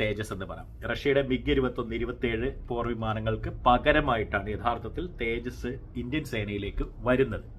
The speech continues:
അപ്പോ നിലവിൽ മുപ്പത്തൊന്ന് തേജസ് വിമാനങ്ങൾ ഇന്ത്യൻ സേനയുടെ പക്കലുണ്ട്. ഇന്ത്യ തന്നെ നിർമ്മിക്കുന്ന, തദ്ദേശീയമായി വികസിപ്പിച്ച പോർ വിമാനം. ആയിരത്തി മുന്നൂറ്റി അൻപത് കിലോമീറ്റർ ശേഷി ഉണ്ട്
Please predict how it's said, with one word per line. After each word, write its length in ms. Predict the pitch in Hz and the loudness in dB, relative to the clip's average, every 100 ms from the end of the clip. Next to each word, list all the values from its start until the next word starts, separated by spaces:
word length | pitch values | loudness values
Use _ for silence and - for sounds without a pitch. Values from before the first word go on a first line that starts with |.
| - - - - - - 131 | -16 -16 -16 -16 -16 -2 4
അപ്പോ 400 | 196 180 262 - - - - - - | 8 8 6 -8 -12 -12 -12 -16 0
നിലവിൽ 360 | 151 170 226 262 | 6 8 8 6
മുപ്പത്തൊന്ന് 720 | 240 170 - 220 240 226 247 233 | 6 2 2 0 2 0 2 4
തേജസ് 360 | 185 180 180 | 4 4 0
വിമാനങ്ങൾ 400 | 156 160 156 165 | -4 -2 0 0
ഇന്ത്യൻ 300 | 190 131 143 | 0 0 0
സേനയുടെ 340 | 139 123 117 127 | 2 2 2 0
പക്കലുണ്ട്. 480 | 131 - 104 87 87 120 | -2 -2 -4 -4 -8 -6
ഇന്ത്യ 320 | 117 123 147 | -4 0 2
തന്നെ 260 | 120 120 | 2 0
നിർമ്മിക്കുന്ന, 640 | 156 113 110 110 104 120 - | -2 -2 -4 -4 -4 -4 -4
തദ്ദേശീയമായി 680 | 107 95 113 110 113 113 113 | -4 -2 -4 -2 -2 -2 -4
വികസിപ്പിച്ച 680 | 101 95 95 101 95 101 - 208 - - - | -4 -4 -6 -6 -8 -8 -6 -8 -8 -16 -6
പോർ 200 | 110 104 | -2 -2
വിമാനം. 340 | 92 85 - - - - - - - | -2 -10 -14 -16 -16 -16 -16 -12 2
ആയിരത്തി 440 | 120 147 175 180 190 | 6 6 4 0 0
മുന്നൂറ്റി 460 | 139 143 160 180 | 0 0 0 4
അൻപത് 560 | 160 135 151 170 185 156 | 4 4 2 6 6 6
കിലോമീറ്റർ 500 | 135 127 123 127 135 - - | 4 4 0 -4 -6 -10 -8
ശേഷി 500 | 120 120 120 160 190 - - - - - - | -4 -2 -4 -6 -8 -12 -18 -16 -16 -14 -6
ഉണ്ട് 320 | 120 110 160 | -4 -4 -6